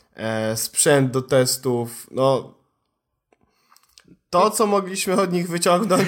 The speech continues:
wyrwać <laughs> żywcem z, prosto z rąk, to zrobiliśmy tylko po to, żebyśmy,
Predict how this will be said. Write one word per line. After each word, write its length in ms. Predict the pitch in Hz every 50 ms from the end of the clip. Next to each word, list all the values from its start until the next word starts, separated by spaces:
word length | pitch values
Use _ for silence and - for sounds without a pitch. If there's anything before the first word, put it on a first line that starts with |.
| 165
wyrwać 380 | - 165 185 180 - 165 160 170 - 330
<laughs> 60 | 381
żywcem 580 | 175 - 381 349 - - 170 269 285 - -
z, 80 | 233 170
prosto 440 | 160 175 185 254 - - 185 175 170
z 60 | 160
rąk, 440 | 165 156 170 165 170 170 165 - - - - 233 - 220 254 269 - - - - 165 139 - - 151
to 180 | 151 170 175 170
zrobiliśmy 680 | 160 165 160 151 147 143 139 139 - - 151 143 139 135 135
tylko 300 | 147 147 147 147 139 127
po 120 | - 135
to, 140 | 131 131 123
żebyśmy, 800 | 117 127 117 110 120 - - 135 123 117 117 117 113 113 110